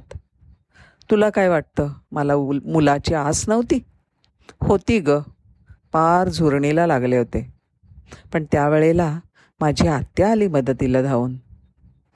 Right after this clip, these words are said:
तिलाही मूल-, मूलबाळ नव्हतं. तिने मला एक बी दिली आणि म्हणली, 'बयो, आपली कूस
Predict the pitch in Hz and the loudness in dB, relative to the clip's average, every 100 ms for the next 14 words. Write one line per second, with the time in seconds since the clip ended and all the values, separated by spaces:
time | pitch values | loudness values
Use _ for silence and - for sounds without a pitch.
0 | _ _ _ _ - 220 233 247 220 175 | _ _ _ _ 0 2 2 0 -2 -2
1 | 160 180 180 170 180 214 196 135 - 127 | -4 0 2 2 0 0 -4 -4 -4 -6
2 | - _ _ _ _ _ _ - _ _ | -8 _ _ _ _ _ _ -20 _ _
3 | - 170 170 160 160 160 143 147 151 156 | -4 -2 0 2 2 0 0 -2 0 0
4 | 123 123 - _ _ _ _ _ - _ | -2 -6 -8 _ _ _ _ _ -20 _
5 | - 143 147 147 139 147 185 - - - | -6 -4 -2 -2 0 0 0 -4 -20 -20
6 | _ _ _ _ _ - 151 143 143 156 | _ _ _ _ _ -4 0 2 2 2
7 | 190 233 _ _ _ _ - 156 147 175 | 0 -4 _ _ _ _ -6 -4 -2 0
8 | 185 185 156 156 202 | 0 0 0 0 0